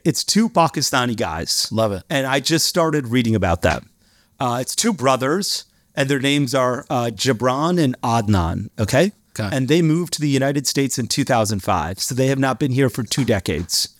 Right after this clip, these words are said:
Speaker 2: Wow.
Speaker 1: They started their Amazon business in two thousand ten, and for four years, they, d-, they, they were doing it on the side of running full-time jobs as, like, consultants.
Speaker 2: Okay.
Speaker 1: Uh, they're both, like, software developers, and so they're like, "We were just running,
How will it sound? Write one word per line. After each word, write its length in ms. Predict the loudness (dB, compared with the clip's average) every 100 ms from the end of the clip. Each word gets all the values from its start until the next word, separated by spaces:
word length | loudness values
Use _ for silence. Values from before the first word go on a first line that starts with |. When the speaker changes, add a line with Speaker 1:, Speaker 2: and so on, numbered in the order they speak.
| -6
Speaker 2:
Wow. 280 | -2 -2 -4 _ _ -2
Speaker 1:
They 240 | 0 2
started 400 | 2 2 2 2
their 120 | -2
Amazon 480 | -2 0 0 0 0
business 400 | 0 -2 -2 -2
in 200 | -2 -4
two 160 | -4 -2
thousand 440 | 0 0 0 -2
ten, 460 | -2 -4 -2 -4 -6 _ _ _ _ _ _ -2
and 380 | 0 2 -2 -4 _ _ _ -4
for 120 | -2
four 200 | 0 2
years, 200 | 2 2
they, 100 | 0
d-, 100 | -2
they, 200 | 0 0
they 160 | 2 0
were 120 | 0
doing 160 | -2 0
it 80 | 0
on 100 | -2
the 60 |
side 480 | 0 0 0 0 -2 -4
of 180 | -2
running 300 | 0 0 -2 -4
full-time 540 | 0 0 2 0 0
jobs 520 | 0 0 0 -2 -4
as, 180 | -4 -2
like, 140 | -2 -4
consultants. 800 | -2 0 0 -2 -8 -6 -6 -4 -4
Speaker 2:
Okay. 220 | -4 -2
Speaker 1:
Uh, 180 | -2 0
they're 140 | 0 0
both, 340 | 0 0 0
like, 360 | 0 0 -4 -14 _ _ -6
software 420 | 2 2 2 -2
developers, 600 | 0 -2 0 0 0 -2
and 160 | -4 -4
so 60 |
they're 140 | 0 2
like, 180 | 0 -2
"We 160 | 0
were 140 | 0 0
just 300 | 0 -2 -2
running, 500 | -2 0 0 0